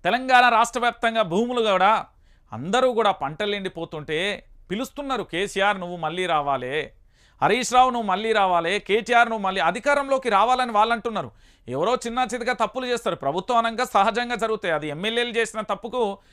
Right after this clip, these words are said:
ఇప్పుడు కేసీఆర్కు సంబంధించి శిక్ష పడ్డది, కానీ కేసీఆరే మళ్ళీ రావాలని కోరుకుంటున్నారు. ఇక ఇంకేమో చెప్తుండు, "రాష్ట్రంలో పద్నాలుగు ఎంపీ సీట్లు గెలుస్తాం, మా అన్నదమ్ములు ఎవరు పోటీ చేయరు, అన్నారంలో నీళ్లు నింపి", ఇది, ఇది note this point అధ్యక్ష, తెలంగాణ ప్రాంత బిడ్డలందరూ ఈ పేపర్ను నేను already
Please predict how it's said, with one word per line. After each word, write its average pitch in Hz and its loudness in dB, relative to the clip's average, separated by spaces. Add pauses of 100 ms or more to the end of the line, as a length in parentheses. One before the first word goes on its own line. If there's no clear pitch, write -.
(120)
ఇప్పుడు 180 -6
కేసీఆర్కు 220 2
సంబంధించి 196 -4
శిక్ష - -4
పడ్డది, 180 2 (320)
కానీ 208 6
కేసీఆరే 220 6
మళ్ళీ 208 0
రావాలని 196 2
కోరుకుంటున్నారు. 156 -10
ఇక 220 -4
ఇంకేమో 220 -4
చెప్తుండు, 180 -8 (380)
"రాష్ట్రంలో 277 2
పద్నాలుగు 269 -2
ఎంపీ 254 -4
సీట్లు 262 -6
గెలుస్తాం, 226 -2 (140)
మా 175 0
అన్నదమ్ములు 233 -2
ఎవరు 233 -2
పోటీ 226 -2
చేయరు, 175 -2 (300)
అన్నారంలో 233 2
నీళ్లు 240 -4
నింపి", 233 -8 (180)
ఇది, 214 -4
ఇది 226 -6
note 220 0
this 233 -4
point 226 0
అధ్యక్ష, 214 0
తెలంగాణ 226 -2
ప్రాంత 208 -2
బిడ్డలందరూ 202 -2
ఈ 185 -4
పేపర్ను 214 -4
నేను 202 -2
already 214 0